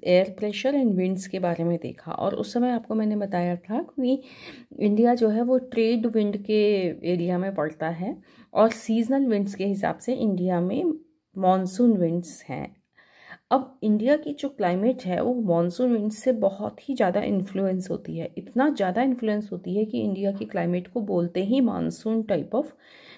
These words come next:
climate है। अब आपको ये समझ में आना चाहिए कि actually मानसून है क्या।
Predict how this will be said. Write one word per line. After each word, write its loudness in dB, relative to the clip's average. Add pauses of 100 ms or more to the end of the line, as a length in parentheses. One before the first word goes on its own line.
(140)
climate 4
है। -14
अब -2
आपको -2
ये 0
समझ -2
में 2
आना 0
चाहिए 0 (300)
कि -4
actually 2
मानसून 2
है 0
क्या। -10